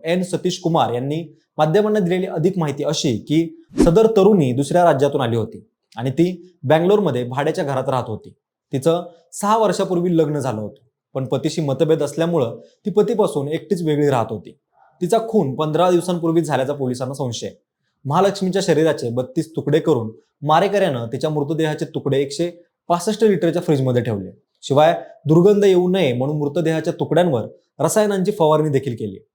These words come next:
त्यानंतर आरोपीनं घराला कुलूप लावून पळ काढला. तरुणीचा फोन दोन सप्टेंबर रोजी बंद होता. खून त्याच दिवशी झाला असावा, अशी माहिती पोलिसांनी दिली. दरम्यान, दोन दिवसांपूर्वी शेजाऱ्यांना फ्लॅटमधून दुर्गंधी येऊ लागल्यानंतर त्यांनी याची माहिती महालक्ष्मीच्या नातेवाईकांना दिली.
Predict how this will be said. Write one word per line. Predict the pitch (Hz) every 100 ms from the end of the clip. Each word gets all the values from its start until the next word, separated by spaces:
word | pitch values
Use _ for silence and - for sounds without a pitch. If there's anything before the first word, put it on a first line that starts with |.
| _
त्यानंतर | 208 226 220 233
आरोपीनं | 185 185 208 147 120
घराला | 135 143
कुलूप | 165 - 165 180
लावून | 175 120 127
पळ | 160 131
काढला. | 117 98 98 - _ _ -
तरुणीचा | 139 156 165 165
फोन | 180 143 117
दोन | 143
सप्टेंबर | 147 147 156 151
रोजी | 147 143
बंद | 139 135 120
होता. | 107 - 95 _ _ _ _ -
खून | 214
त्याच | 208 214 214
दिवशी | 185 185
झाला | 180 160 156
असावा, | 156 165 104 - _ _ 175
अशी | 196
माहिती | 202 180 165
पोलिसांनी | 160 131 123 113
दिली. | 104 95 _ _ _ 127
दरम्यान, | 135 160 180 175 - _
दोन | 147 214
दिवसांपूर्वी | 208 185 196 185 175 123
शेजाऱ्यांना | 117 139 147 156 160 180 - _ _
फ्लॅटमधून | 165 196 208 208 208
दुर्गंधी | 175 160 170 175
येऊ | 170
लागल्यानंतर | 170 156 165 175 170 120
त्यांनी | 107 135 147
याची | 151 165
माहिती | 147 160 165 117
महालक्ष्मीच्या | 123 143 143 156 151 143
नातेवाईकांना | 123 131 127 127 117
दिली. | 98